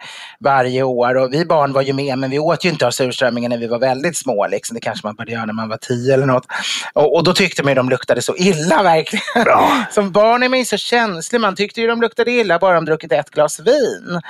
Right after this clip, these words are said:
Speaker 1: Den här vinlukten i utandningsluften fortfarande några timmar efteråt reagerade i alla fall jag på som, som barn och tyckte det var konstigt. Eh, men, men, eh,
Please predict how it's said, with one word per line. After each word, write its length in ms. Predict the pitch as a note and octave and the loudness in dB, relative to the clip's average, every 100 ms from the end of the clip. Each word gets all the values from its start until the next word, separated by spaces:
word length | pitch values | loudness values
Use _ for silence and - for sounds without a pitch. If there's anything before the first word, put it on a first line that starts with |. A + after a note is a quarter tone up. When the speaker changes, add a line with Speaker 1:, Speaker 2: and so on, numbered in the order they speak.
| - - | -18 -8
Speaker 1:
Den 100 | F#3 | -2
här 140 | F3 E3 | 0 0
vinlukten 1000 | D#3+ G3+ F3+ D3 D3 F3+ G#3+ - - A3 | 2 2 2 -2 -2 0 0 -2 -2 0
i 80 | G3+ | 2
utandningsluften 920 | F#3+ - D3+ D3 D3+ G3 A3+ - G#3 | 0 2 0 0 -2 0 0 0 0
fortfarande 320 | G3 - D#3 | 0 0 0
några 160 | D3 D3 | 0 0
timmar 340 | - D3+ C3+ | -2 -4 -2
efteråt 540 | C#3+ - - F#3+ A#3+ A3+ | -4 -6 -4 -2 0 2
reagerade 340 | G3 D#3+ C#3+ | 2 2 2
i 20 | |
alla 60 | C#3 | 2
fall 140 | B2 | 2
jag 200 | D3+ G3+ | 2 2
på 120 | - | 0
som, 200 | A#2+ A#2 | -2 -2
som 160 | - B2+ | -2 0
barn 220 | A2+ E2 | 2 2
och 80 | - | 0
tyckte 220 | B2 - | -4 -4
det 40 | A#2 | -2
var 80 | |
konstigt. 500 | G#2+ B2 A2+ - B2 - - - - - | 0 0 0 -2 -4 -4 -10 -10 -10 0
Eh, 320 | D3 C#3 C#3+ | 2 4 2
men, 220 | D3 C#3+ | 0 -2
men, 400 | C3+ C#3 C3+ C#3 | 0 2 2 0
eh, 60 | C3 | 2